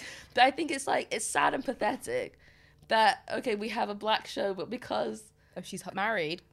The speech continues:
Speaker 1: are they married?
Speaker 2: Congratulations.
Speaker 1: Because
Speaker 2: Private
Speaker 1: her,
Speaker 2: ceremony,
Speaker 1: her husband
Speaker 2: twenty-one.
Speaker 1: is white, you will now not watch the show?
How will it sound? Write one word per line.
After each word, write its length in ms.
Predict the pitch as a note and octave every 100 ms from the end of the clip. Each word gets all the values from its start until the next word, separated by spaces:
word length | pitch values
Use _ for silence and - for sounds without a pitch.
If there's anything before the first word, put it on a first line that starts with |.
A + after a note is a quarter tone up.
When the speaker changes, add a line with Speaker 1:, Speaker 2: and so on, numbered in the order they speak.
| _ - - -
Speaker 1:
are 80 |
they 60 | A#3+
married? 80 | G3+ F#3
Speaker 2:
Congratulations. 580 | G3 F#3+ - E3+ A3+
Speaker 1:
Because 320 | A#3+ - C#4+ G3+
Speaker 2:
Private 100 | C#4+
Speaker 1:
her, 40 | A#3
Speaker 2:
ceremony, 360 | G3 F3+ E3+
Speaker 1:
her 60 | A3+
husband 600 | C#4+ - F3 F3 G3+ G3+
Speaker 2:
twenty-one. 20 |
Speaker 1:
is 260 | - F#3+ F3+
white, 580 | F#3 G3+ F3 D3+ D3+ - - _
you 260 | F#3 G3+ G#3
will 100 | G3
now 320 | G3 F#3 F#3+
not 240 | F#3+ F3+ F3
watch 320 | F3+ - -
the 80 | F3
show? 460 | - F3 F3+ C#4+